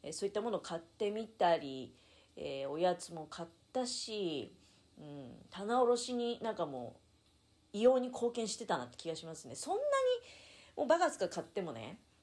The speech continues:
うん、お会計、いや、いくらになるかなって、ちょっと思ったんだけど、そんなに買ってもでも九千いかないんだしなと思って、やっぱり業務用スーパーはね、もうお得だななんて思いながら、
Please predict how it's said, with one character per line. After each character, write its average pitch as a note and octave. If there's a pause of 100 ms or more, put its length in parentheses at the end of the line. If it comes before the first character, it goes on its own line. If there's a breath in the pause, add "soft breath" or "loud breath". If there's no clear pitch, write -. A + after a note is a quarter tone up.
(120)
う -
ん、 - (280)
お -
会 G#3+
計、 G#3+ (920)
い G3+
や、 G3+
い G#3+
く F4
ら D#4+
に A#3
な G3+
る F#3+
か F3
な D#3
っ D#3
て、 - (440)
ち -
ょ -
っ -
と E3
思 G3+
っ B3
た F#3+
ん C#3+
だ C3
け B2
ど、 C#3
そ G#3
ん C4
な D#4
に D4+
買 C#4+
っ -
て D#4+
も B3
で F3+
も D3
九 A3+
千 A#3+
い A#3+
か A#3+
な C4+
い C#4
ん C4
だ A3
し E3+
な G2+
と -
思 B2+
っ -
て、 -
や -
っ - (600 loud breath)
ぱ A3
り G3+
業 F#3
務 F#3
用 F#3
ス G3+
ー G3
パ C#3
ー A#2+
は B2
ね、 B2+ (520 soft breath)
も -
う -
お -
得 E3+
だ E3+
な F3
な C3+
ん C3
て -
思 D#3
い F3+
な F3
が C#3+
ら、 C3